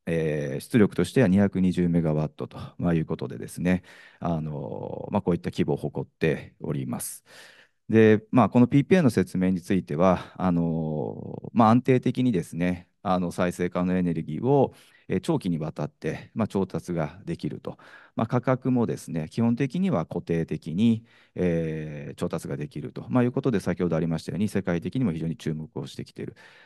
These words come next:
で、また、あの、日本でお-、におけるフィット制度のようですね、あの、フィードインタリフのような、えー、まあ、国民一律のこう負担を伴うような制度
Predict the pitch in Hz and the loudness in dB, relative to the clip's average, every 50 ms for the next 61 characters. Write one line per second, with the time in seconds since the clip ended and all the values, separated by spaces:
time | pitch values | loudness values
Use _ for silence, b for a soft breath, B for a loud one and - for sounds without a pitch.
0 | B _ - 113 117 120 117 131 131 127 123 120 120 117 123 135 180 190 170 123 | B _ -2 0 0 2 2 4 4 4 4 4 4 4 4 2 2 0 0 0
1 | 104 92 92 92 _ _ - 101 104 104 101 - 110 104 98 95 - 117 110 - | 0 0 0 -2 _ _ -2 0 0 0 0 0 0 2 2 0 0 -2 0 0
2 | 156 160 - 185 165 113 95 85 82 80 78 78 - 69 - - 95 107 107 107 | 0 0 2 0 0 0 0 -2 -2 -2 -4 -4 -6 -10 -10 -6 -4 -4 -4 -4
3 | - _ - 98 92 92 92 87 85 85 - - 123 120 117 120 117 117 107 - | -6 _ -2 -2 0 0 0 -2 -4 -4 -4 -4 -2 0 0 2 2 2 0 -2
4 | - - - 85 78 76 - 87 82 76 80 87 90 90 87 95 117 123 127 104 | -4 -4 -4 -4 -4 -4 -6 -6 -6 -4 -4 -2 -2 -2 -2 0 2 2 2 2
5 | B B B B B B B B B B B - - 98 95 92 92 87 87 87 | B B B B B B B B B B B -2 0 2 2 2 2 0 0 -2
6 | 87 82 82 80 80 76 69 58 - 117 117 - 131 117 - 143 147 143 135 - | -2 -4 -4 -4 -6 -6 -6 -4 -4 -4 -2 -2 -4 -4 -2 -2 -2 -2 -2 -4
7 | - 127 135 135 - 131 127 120 - 123 113 - - 131 123 123 120 113 - 123 | -4 -4 -4 -4 -2 -2 -4 -2 -2 -4 -4 -2 0 2 2 2 2 0 0 0
8 | 123 127 127 123 117 92 82 76 76 73 71 - - 92 82 78 73 71 62 - | 0 2 2 2 2 0 0 -2 -6 -8 -8 -6 -4 -4 -4 -4 -6 -8 -10 -10